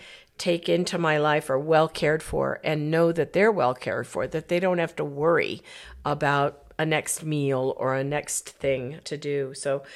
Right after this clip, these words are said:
all of these are part of that. You cannot <laughs> overestimate the unimportance of practically everything. It's a great quote for sure.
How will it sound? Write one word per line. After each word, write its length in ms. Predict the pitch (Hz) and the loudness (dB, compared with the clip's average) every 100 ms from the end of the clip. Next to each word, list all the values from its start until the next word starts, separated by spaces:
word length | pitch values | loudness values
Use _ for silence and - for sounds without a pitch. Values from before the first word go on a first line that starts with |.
| - - | -18 -6
all 240 | - 247 269 | 4 6 6
of 100 | 180 | 4
these 280 | 123 123 | 2 0
are 220 | - 139 139 | -2 -2 -4
part 380 | - - 151 | -6 0 2
of 60 | 143 | 2
that. 200 | - - | -2 -8
You 80 | 131 | -10
cannot 500 | - - 170 190 - - | -12 -6 -2 -2 -2 -2
<laughs> 60 | |
overestimate 1300 | 151 190 190 208 - 156 - - - - 120 - - - - - - | 0 0 -2 -6 -4 -6 -6 -6 -12 -10 -10 -10 -12 -14 -20 -14 -12
the 140 | - - - - 196 - | -10 -8 -10 -10 -10 2
unimportance 560 | 220 220 202 - 151 - | 2 2 -2 -4 -6 -6
of 100 | - | 0
practically 520 | 160 170 165 160 151 | 2 2 -4 -6 -4
everything. 340 | 151 147 151 | -4 -6 -8
It's 140 | 151 165 | -8 -10
a 40 | |
great 360 | 165 156 160 - | -6 -6 -6 -10
quote 420 | 170 151 - - | -12 -10 -12 -14
for 180 | - 151 | -12 -12
sure. 520 | - - 151 160 | -12 -12 -12 -14